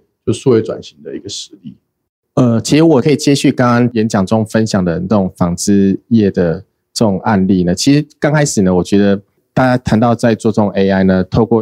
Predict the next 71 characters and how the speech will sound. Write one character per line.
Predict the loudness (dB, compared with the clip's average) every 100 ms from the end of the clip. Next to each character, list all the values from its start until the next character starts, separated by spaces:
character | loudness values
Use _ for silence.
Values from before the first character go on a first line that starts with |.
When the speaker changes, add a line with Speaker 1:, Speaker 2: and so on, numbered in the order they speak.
| -2 _
Speaker 2:
比 |
如 | -2
说 | 0 2
你 | 0 0
的 | -2 -2 -4 -8 _ _
数 | -4 -2 0
据 | 0
已 |
经 | 0 -2 -2
开 | -2
始 | -4 -8
建 | -2 0
立 | 0
起 | -2 -4
来， | -2
你 | 0
要 | 0
建 | 0 -2
A | 0 0
I | 0
的 |
时 | 0
候， | -2
其 | -2
实 | 0
要 | 0
先 | 0 -2 -2
从 | -2 -2
一 | -2
个， | -2 -4 -8 _ _ _ _
我 | -2
们 | 0
都 | 0
称 | 0
为 | 2
一 | 0
个 | -2 -6 -10
小 | -8 -2 -2
但 | 0 0 0
是 |
重 | 0 -2 0
要， | -2 -2
不 | -2 -2
要 |
把 | 0 -4
这 | -2 0
个 | 0 0 -4 _ _ _ _ _ _
目 | 0 2
标 | 0 -2
一 |
次 | -4
放 | -4 -2 -2
得 |
很 | -2 -4 -6
大。 | -6 -6 -14 _ _ -4
那 | 0
因 | 2
为 | 2 0 -2 -10 _ _ -4
做 | 0 2 0
A | 0 0
I | 2
呢， | 2 2 0 -4 _ _ -4
这 | 0
个 | 2
他 | 2 0
要 | 2
能 | 2
够 | 2 0
成 | 0 -2 0
功 | -2 0 0
呢， | 0